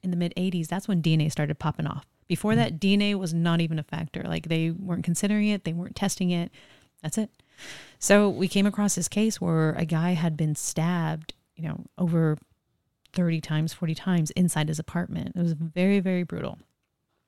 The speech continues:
Speaker 1: So I saw that and I said, "Hey, this might be perfect." We started digging through it and we discovered that there was a bloody palm print that had been turned in as evidence.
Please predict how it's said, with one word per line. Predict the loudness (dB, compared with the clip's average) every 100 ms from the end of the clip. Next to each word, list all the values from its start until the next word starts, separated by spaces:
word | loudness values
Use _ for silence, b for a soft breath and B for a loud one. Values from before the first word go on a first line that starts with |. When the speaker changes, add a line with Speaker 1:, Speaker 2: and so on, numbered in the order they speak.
| -20 -12
Speaker 1:
So | -8
I | -4
saw | -2
that | -2
and | -2
I |
said, | -4 -4
"Hey, | -2 0
this | -2 -4
might | -6
be | -6
perfect." | -4 -4 -2 -4 -4 -6
We | -4
started | -2 -2 -4 -2
digging | -2 0 0
through | 0 -2 0
it | -2 B B B B B 0
and | 2 2
we | 2
discovered | 0 -2 -2 -2 -2 -2
that | -2 -2 -4
there | -4 -2
was | -2 -4 -2
a | -4
bloody | -2 -2 -2
palm | -4 -2 0 0
print | -2 -8 -10 -10 -8
that | -4
had | -2 -2
been | -4
turned | -4 -4 -4
in | -2
as | -2 -2 -4
evidence. | -4 -4 -8 -16 -20